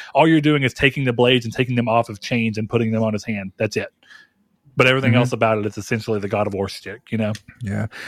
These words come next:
Speaker 2: I hope they're smart and the new Wolverine game is a linear single player game. And they don't try and
Speaker 1: I was
Speaker 2: Spider-Man
Speaker 1: gonna
Speaker 2: it up.
Speaker 1: ask if you thought that, but I'm pretty sure they're gonna try and make it open world.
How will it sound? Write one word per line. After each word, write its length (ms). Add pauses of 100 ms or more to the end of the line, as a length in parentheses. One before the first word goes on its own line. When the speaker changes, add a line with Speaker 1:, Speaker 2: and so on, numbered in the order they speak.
(140)
Speaker 2:
I 120
hope 260
they're 260
smart 440
and 180
the 60
new 420
Wolverine 480
game 260
is 140
a 40
linear 680
single 300
player 260
game. 260 (1040)
And 100
they 80
don't 220
try 240
and 160
Speaker 1:
I 0
was 120 (340)
Speaker 2:
Spider-Man 100
Speaker 1:
gonna 160
Speaker 2:
it 60
up. 120
Speaker 1:
ask 220
if 160
you 100
thought 320
that, 300 (140)
but 100
I'm 100
pretty 220
sure 180
they're 80
gonna 140
try 140
and 80
make 120
it 60
open 220
world. 260